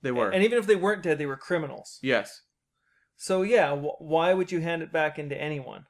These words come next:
Speaker 1: Like, I could understand if Schwarzenegger was like, "Let's donate it to an orphanage or something."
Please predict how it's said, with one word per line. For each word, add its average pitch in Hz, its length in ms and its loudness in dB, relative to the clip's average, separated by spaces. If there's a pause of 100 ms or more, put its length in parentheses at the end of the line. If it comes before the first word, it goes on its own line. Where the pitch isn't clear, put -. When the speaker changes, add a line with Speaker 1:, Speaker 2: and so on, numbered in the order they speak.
(160)
Speaker 1:
Like, 160 160 2
I 160 100 2
could 185 160 2
understand 196 480 -2
if 170 220 -6
Schwarzenegger 151 480 -2
was 143 160 0
like, 120 120 -2
"Let's 139 220 0
donate 135 320 0
it 131 80 -8
to 135 140 -6
an 110 40 -4
orphanage 110 520 -4
or 101 80 -8
something." 104 400 -12